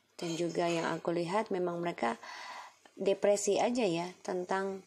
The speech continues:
hubungan yang komitmen, mereka nggak suka. Dan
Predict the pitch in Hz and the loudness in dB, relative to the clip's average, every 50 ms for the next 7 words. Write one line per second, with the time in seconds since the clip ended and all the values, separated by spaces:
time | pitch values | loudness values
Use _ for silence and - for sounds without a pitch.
0 | - - - - - - - - _ _ - - 208 202 175 185 180 180 180 180 | -18 -20 -20 -20 -20 -20 -20 -20 _ _ -2 0 0 2 2 2 2 2 2 0
1 | 180 185 180 185 185 - 180 180 180 175 - 190 185 175 175 175 175 170 180 180 | 0 0 0 0 0 0 0 2 0 0 0 0 0 0 0 -2 -2 -2 -2 0
2 | - 202 202 180 - - - - - - - - - - - - - _ _ _ | 0 0 0 0 0 0 -2 -4 -6 -8 -8 -8 -8 -8 -8 -12 -20 _ _ _
3 | _ _ _ _ _ - - - - - - - - - - - _ - 190 185 | _ _ _ _ _ -20 -20 -16 -10 -10 -10 -10 -10 -14 -18 -20 _ -8 -4 -2
4 | 180 180 180 180 180 180 175 175 175 175 175 175 175 170 175 175 | 0 0 2 2 0 0 0 -2 -2 -4 -6 -8 -10 -14 -16 -18